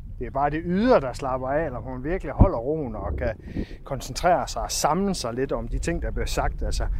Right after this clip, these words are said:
er hun modtagelig for instruks? Og det er jo faktisk, hvad skal man sige, lidt vigtigt, når man ligger i vandet, at hvis man panikker lidt, at så lytter man efter, hvad der bliver sagt fra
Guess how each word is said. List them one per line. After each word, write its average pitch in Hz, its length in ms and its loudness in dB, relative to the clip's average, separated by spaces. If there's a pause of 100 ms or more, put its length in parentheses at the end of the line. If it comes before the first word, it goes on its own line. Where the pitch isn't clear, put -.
(280)
er 135 80 0
hun 135 160 0
modtagelig 131 500 4
for 135 120 -4
instruks? - 600 0 (560)
Og 107 80 -6
det 156 80 4
er 175 40 8
jo 156 60 6
faktisk, 143 300 0 (640)
hvad 139 120 -8
skal 117 60 -6
man 117 60 -8
sige, 156 160 -2
lidt 156 180 -2
vigtigt, 127 420 4
når 131 140 -6
man 123 160 0
ligger 160 220 6
i 117 100 0
vandet, 139 360 2 (480)
at 120 100 -2
hvis 120 200 -2
man 120 160 -2
panikker 160 440 2
lidt, 127 400 0
at 117 100 -8
så 151 120 -4
lytter 151 220 4
man 131 140 0
efter, 151 280 2
hvad 110 100 -6
der 110 60 -4
bliver 107 100 -6
sagt 143 260 0
fra 123 100 -4